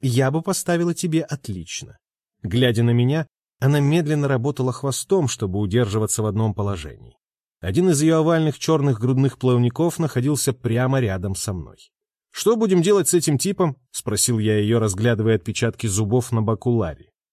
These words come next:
Как ни странно, он почти не пострадал. "Заберём с собой и сдадим полиции", презрительно бросила мисс Уайт. "Ближайшие несколько лет в море ему не видать.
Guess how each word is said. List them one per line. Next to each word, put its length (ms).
Как 200
ни 80
странно, 400
он 100
почти 300
не 120
пострадал. 580
"Заберём 500
с 60
собой 460
и 120
сдадим 440
полиции", 600
презрительно 640
бросила 380
мисс 320
Уайт. 380
"Ближайшие 580
несколько 480
лет 180
в 40
море 300
ему 160
не 140
видать. 480